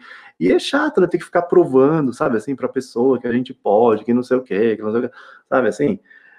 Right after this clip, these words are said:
Eu sei que a gente tem que provar muitas vezes alguma, algum tipo de competência, algum tipo de capacidade, mas é que dessa forma foi muito, assim,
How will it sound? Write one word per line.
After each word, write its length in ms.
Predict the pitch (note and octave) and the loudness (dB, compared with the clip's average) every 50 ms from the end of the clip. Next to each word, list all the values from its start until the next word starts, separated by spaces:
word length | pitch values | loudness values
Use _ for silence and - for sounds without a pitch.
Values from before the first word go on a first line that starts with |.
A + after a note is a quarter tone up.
| _ _ _ | _ _ _
Eu 120 | - D#3+ | -2 -2
sei 260 | F3 - - G#3 A#3+ A#3 | -2 4 4 4 4 6
que 100 | A#3+ E3+ | 4 4
a 60 | B2+ | 4
gente 200 | C3 C#3+ C3+ - | 4 2 -2 0
tem 180 | - D3+ D3 | -2 -2 -2
que 80 | C#3+ - | -2 -2
provar 400 | - C3+ C3 B2 A#2+ A#2+ A#2 A2 | 0 0 0 2 2 0 0 0
muitas 340 | A2 G#2+ G#2 G2+ A#2 G#2 G2+ | 0 -2 -2 -2 -2 -2 0
vezes 260 | G#2+ G#2+ G2+ F#2 G2 | 0 0 0 0 -2
alguma, 380 | G2+ G2 G2 G#2 G#2 G#2 F#2+ F2+ | -4 -4 -4 -6 -4 -4 -6 -6
algum 400 | F2+ F#2 G2 A2 G#2+ G#2 G2 F#2+ | -8 -10 -8 -8 -8 -6 -8 -8
tipo 300 | - - A#2+ A#2+ - A2 | -6 -8 -8 -6 -6 -10
de 100 | G#2+ G#2+ | -10 -8
competência, 680 | - A2+ A2 G#2 - A2 A2 - A2 G#2 G#2+ G#2+ - A2 | -6 -6 -4 -2 -4 -6 -4 -2 -2 -2 -2 -4 -4 -6
algum 100 | G#2+ G#2 | -6 -8
tipo 160 | - - A2 | -8 -12 -16
de 80 | - | -10
capacidade, 640 | - G2 - A2 G#2 - B2+ A2 G#2+ F#2+ F#2 F2+ F#2+ | -10 -6 -4 -4 -4 -4 -2 -2 0 0 0 0 0
mas 180 | G2+ G2+ G2 | 0 2 2
é 60 | A2+ A#2 | 2 0
que 100 | A#2 B2 | 2 2
dessa 300 | A#2+ B2+ - - E3 - | 2 2 2 0 -2 -4
forma 320 | - - - A#2 D3 D#3+ | 0 0 2 2 2 2
foi 160 | - - E3 | 0 0 0
muito, 480 | C#3+ A#2+ C3 D#3+ D#3+ - F3+ C#3 A2 G#2 | 2 2 2 0 2 2 2 4 4 2
assim, 400 | G2+ - - A#2+ G2+ F#2+ E2+ | 0 0 -2 -2 -2 -2 -6